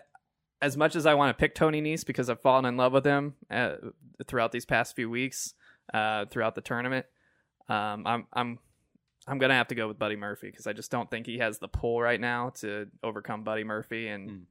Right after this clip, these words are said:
Speaker 1: really take over that role. And I think Cedric Alexander is going to be the champion eventually,
Speaker 2: Mm.
Speaker 1: uh, and take it from Buddy Murphy.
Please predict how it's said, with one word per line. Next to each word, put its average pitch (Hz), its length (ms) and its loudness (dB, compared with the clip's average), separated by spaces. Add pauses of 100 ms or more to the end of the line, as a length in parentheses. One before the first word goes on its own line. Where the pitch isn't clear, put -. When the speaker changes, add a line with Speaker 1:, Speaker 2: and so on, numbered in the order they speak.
Speaker 1:
really 107 260 -2
take 113 200 -6
over 104 100 -6
that 98 160 -2
role. 113 180 0
And 110 80 -2
I 98 60 -4
think 107 220 -6
Cedric 117 340 -6
Alexander 110 560 -4
is 107 140 -6
going 135 400 2
to 147 100 -2
be 117 220 -2
the 107 100 -4
champion 110 560 -6
eventually, 104 540 -6 (180)
Speaker 2:
Mm. 92 140 -18 (100)
Speaker 1:
uh, 101 460 -4
and 104 180 -10
take 101 220 -6
it 95 100 -10
from 107 140 -10
Buddy 98 180 -6
Murphy. 95 400 -12